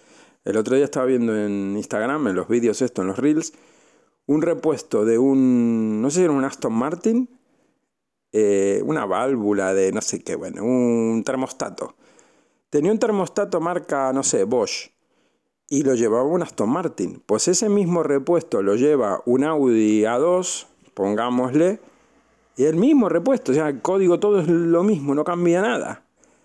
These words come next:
Se lo quitas al del Audi, se lo pones al Aston Martin o viceversa y el repuesto es el mismo. Pues para Aston Martin costaba trescientos euros y para Audi costaba noventa, por decir algo. Entonces, pero tú dices, "Pero si es el mismo repuesto".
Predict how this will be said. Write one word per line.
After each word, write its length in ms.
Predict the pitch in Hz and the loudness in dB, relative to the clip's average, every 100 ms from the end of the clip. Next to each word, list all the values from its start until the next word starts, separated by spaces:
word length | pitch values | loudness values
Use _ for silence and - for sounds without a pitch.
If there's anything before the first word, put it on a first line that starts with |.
| _ _ | _ _
Se 160 | - | -2
lo 140 | 131 131 | -2 0
quitas 340 | 214 220 175 | -2 0 0
al 80 | 160 | 2
del 140 | 160 | 2
Audi, 220 | 156 127 | 2 2
se 100 | 117 | 2
lo 140 | 113 110 | -2 -2
pones 200 | 151 170 | -2 0
al 80 | 160 | -2
Aston 240 | - 156 | -2 -2
Martin 400 | 156 143 127 107 | -2 -4 -2 0
o 60 | 101 | 2
viceversa 560 | 113 - 131 - 202 | 0 0 -2 0 0
y 60 | 180 | 0
el 100 | 139 | 2
repuesto 360 | 127 123 156 170 | 0 -2 -2 -2
es 80 | |
el 80 | 147 | 0
mismo. 400 | 120 104 98 90 _ _ _ _ _ | 0 0 -4 -8 _ _ _ _ _
Pues 460 | - 123 - - _ _ _ _ _ | -2 -2 -2 -10 _ _ _ _ _
para 240 | 113 117 | -4 -4
Aston 260 | - - 147 | -4 -4 -2
Martin 380 | 160 147 104 98 | -2 -2 -4 -4
costaba 600 | 95 - 117 82 80 - _ _ _ | -6 -4 -2 -2 -4 -12 _ _ _
trescientos 560 | - 110 - 123 123 139 | -6 -4 0 0 0 0
euros 400 | 156 156 170 - - | 0 2 0 -2 -6
y 100 | 107 | -4
para 220 | 95 101 | -4 -2
Audi 240 | 113 135 | 0 0
costaba 400 | 123 - 104 120 | -2 -4 -2 -2
noventa, 500 | 104 92 90 87 - - - | 0 -2 -2 -6 -10 -8 -4
por 180 | 95 | -2
decir 320 | 92 98 - 87 | -2 -2 -2 -4
algo. 320 | 85 85 - _ _ _ | -6 -12 -14 _ _ _
Entonces, 260 | 139 147 | -2 0
pero 180 | - 117 | 0 -2
tú 100 | 110 | 0
dices, 220 | 151 156 - | 2 0 -2
"Pero 260 | 113 110 110 | -2 0 0
si 120 | 220 | 2
es 60 | 311 | 2
el 100 | 185 | 2
mismo 280 | 202 185 | 0 0
repuesto". 580 | - 202 208 208 - - | 0 0 -2 -4 -6 -8